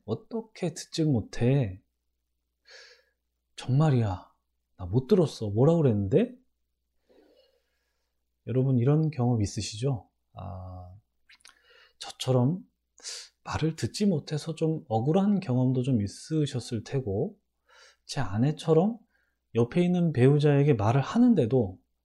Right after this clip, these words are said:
분명히 옆에서 말을 하는데도 대답하지 않는 것을 보면서 굉장히 답답해하는 경험도, 아, 있으시지 않을까, 아, 싶습니다. 여러분 제가 왜 아내 말을 듣지 못했을까요?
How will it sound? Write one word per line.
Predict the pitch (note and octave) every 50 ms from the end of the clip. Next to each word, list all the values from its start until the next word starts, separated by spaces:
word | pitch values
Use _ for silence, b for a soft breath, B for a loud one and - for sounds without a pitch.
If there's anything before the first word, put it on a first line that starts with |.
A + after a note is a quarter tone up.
| _ _ _ _ -
분명히 | - D#3+ G#3+ A#3+ A#3 G#3+
옆에서 | D3 A2 - - E3 D#3 E3+
말을 | E3 C#3 A#2 A#2 B2 B2+
하는데도 | C3+ D#3 D#3 D#3 D3+ B2+ A2 G#2 E3 G3+ G#3 G#3
대답하지 | - - G#2+ D3+ F3+ F3+ - - A3 G#3 A3+ G3
않는 | D#3 C#3+ D3+ D#3 D#3
것을 | D3 C#3+ C#3+ D3 C3+
보면서 | C3 A#2 A2+ A2 A2 A2+ - G3 A#3+ A#3+ b b b b b b b b
굉장히 | - A2+ A#2 A#2+ C3+ C#3+ D#3+ D#3
답답해하는 | - - - - - D#3 D3+ D#3 E3+ D#3+ D#3 D#3 D3+ D#3 D3+ D3 C#3 C3+ - -
경험도, | - A#2 A#2 A#2+ B2 B2 B2 G#2 A2 B2 F#3 G#3 G3+ b b b b b b b b b b
아, | G2+ G2+ G2+ G2+ A2+
있으시지 | A2 A2+ A#2 - - C3 - - A2+ - C#3 A#2+
않을까, | G2 G2+ G#2 G2+ - G2+ F#2 - - _ _ _ _ _
아, | - - G2+ G2 G2
싶습니다. | - - - - C3+ B2 G2 F#2 F#2 - - - _ _ _ _ _ _ _ _ _ _ _ _ B B B B B B B B B B B B -
여러분 | G#2+ A2+ B2+ D#3+ D#3+
제가 | - - B2+ A#2+ D#3+ D#3
왜 | C3+ A2 B2 C#3+ E3+ F#3 F#3 -
아내 | - - G#2+ B2 C#3+ D#3+
말을 | E3 D#3 C#3+ C#3+ C#3+ B2
듣지 | - A2 G#2 - B2
못했을까요? | G#2 G#2+ G#2+ - - B2+ B2 - A2 - - G2+ A2 C#3 D#3+ C#3 G2 -